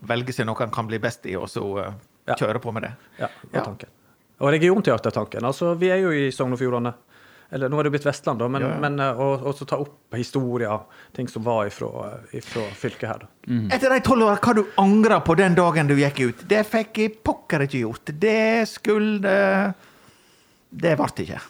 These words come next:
Speaker 2: Ingenting.
Speaker 1: Ingenting. Går
Speaker 2: Nei.
Speaker 1: ut med høy nase.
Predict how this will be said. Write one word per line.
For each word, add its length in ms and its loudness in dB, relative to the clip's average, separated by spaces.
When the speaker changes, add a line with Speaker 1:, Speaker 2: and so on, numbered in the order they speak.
Speaker 2:
Ingenting. 400 -4
Speaker 1:
Ingenting. 340 0
Går 180 4
Speaker 2:
Nei. 120 6
Speaker 1:
ut 80 0
med 140 4
høy 200 4
nase. 440 2